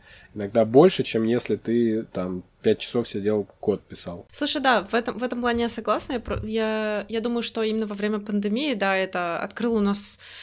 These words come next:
Speaker 2: у многих людей открыло некую такую фобию, а, находиться наедине с собой и наедине с своими мыслями, потому что часто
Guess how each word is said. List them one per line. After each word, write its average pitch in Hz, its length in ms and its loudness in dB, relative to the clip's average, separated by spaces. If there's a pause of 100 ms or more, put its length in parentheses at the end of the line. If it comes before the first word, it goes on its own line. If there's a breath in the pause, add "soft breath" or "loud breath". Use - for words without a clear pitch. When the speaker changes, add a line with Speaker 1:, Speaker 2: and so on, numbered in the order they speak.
(140)
Speaker 2:
у - 180 0
многих 240 400 2
людей 214 180 2
открыло 214 300 -2
некую 202 320 -2
такую 208 280 -6
фобию, 240 720 0 (300 loud breath)
а, 190 160 2
находиться 220 480 -2
наедине 208 360 2
с 208 60 -2
собой 208 400 -2
и 302 80 -2
наедине 202 360 0
с 202 140 -4 (120)
своими 202 280 -2
мыслями, 240 400 -2
потому 202 240 -2
что 202 160 -6
часто 226 420 -6